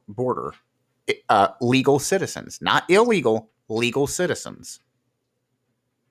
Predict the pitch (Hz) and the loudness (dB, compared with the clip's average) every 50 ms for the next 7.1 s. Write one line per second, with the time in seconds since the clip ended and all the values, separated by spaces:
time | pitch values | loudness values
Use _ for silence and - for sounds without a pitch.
0 | _ _ _ _ _ _ - 101 123 127 190 208 226 233 190 233 240 226 190 196 | _ _ _ _ _ _ -4 0 2 2 4 4 4 4 4 4 4 4 6 6
1 | 226 226 208 190 180 175 170 110 127 170 196 151 - - - _ _ _ _ _ | 6 6 6 4 4 4 4 4 2 0 0 0 -2 -4 -8 _ _ _ _ _
2 | _ _ _ _ _ _ _ _ _ _ _ _ _ _ _ _ _ _ _ _ | _ _ _ _ _ _ _ _ _ _ _ _ _ _ _ _ _ _ _ _
3 | _ _ _ _ _ _ _ _ _ _ _ _ _ _ _ _ _ _ _ _ | _ _ _ _ _ _ _ _ _ _ _ _ _ _ _ _ _ _ _ _
4 | _ _ _ _ _ _ _ _ _ _ _ _ _ - 127 151 185 - 285 254 | _ _ _ _ _ _ _ _ _ _ _ _ _ -10 -4 -2 0 0 2 4
5 | 254 247 220 208 - 220 214 202 185 - - - 190 180 131 - 196 196 196 156 | 6 6 6 4 4 4 2 2 2 2 0 0 0 -2 0 0 0 2 2 0
6 | 123 127 127 123 120 117 - - 143 131 123 123 143 139 - 143 123 110 113 107 | -2 -2 0 0 -2 -2 -2 -2 0 0 0 0 -2 -2 -2 -4 -4 0 0 0
7 | 98 | 0